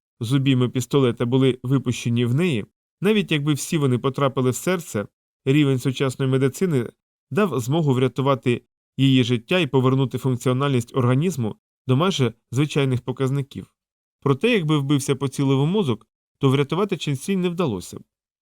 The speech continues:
З розповіді поліцейських вона дізналася,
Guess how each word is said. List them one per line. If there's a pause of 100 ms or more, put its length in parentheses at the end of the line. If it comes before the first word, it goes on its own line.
(460)
З
розповіді
поліцейських
вона
дізналася,